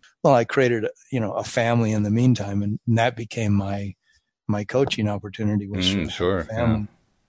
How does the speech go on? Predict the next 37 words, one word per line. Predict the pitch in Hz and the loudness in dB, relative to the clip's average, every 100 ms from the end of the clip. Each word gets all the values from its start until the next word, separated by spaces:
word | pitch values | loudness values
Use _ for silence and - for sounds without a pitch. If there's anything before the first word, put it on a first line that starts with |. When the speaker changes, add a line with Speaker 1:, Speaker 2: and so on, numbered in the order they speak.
| _ _ _ _ - - - | _ _ _ _ -8 -8 0
Speaker 1:
But | 139 131 | 2 4
I | 139 | 6
didn't | 165 170 160 | 10 10 10
do | 165 226 226 | 8 6 6
that. | 135 | 6
I | - | 4
didn't | 139 165 147 | 6 8 8
do | 127 175 | 8 6
what | 190 123 | 6 4
I | 113 | 2
considered | 123 113 139 127 120 | 4 4 4 2 2
my | 117 117 | 2 0
life's | 113 110 - | 0 -2 -2
work | 113 107 | -4 -4
for | - 113 | -4 -2
about | 110 113 117 - _ _ | -2 -2 -4 -6 _ _
thirty | - 139 135 | 0 2 2
years. | 120 120 202 - - - - | 0 0 0 -4 -4 -6 -4
And | 110 113 110 107 107 98 - - | -2 0 0 0 0 -2 -6 2
Speaker 2:
Now, | 113 | 6
how | 131 | 8
did | 143 | 8
that | 143 139 | 8 8
impact | 139 113 87 85 | 6 2 2 -2
you? | 78 | -2
I | |
mean, | 90 85 107 | -2 -6 -6
was | 127 - | -4 2
that | 98 | 2
a | 82 | 2
good | 104 104 | -2 0
thing? | 156 160 | 0 0
Was | 82 | 0
that | 80 | 0
a | 78 | 2
bad | 87 92 104 | 4 2 2
thing? | 117 127 135 | 0 0 0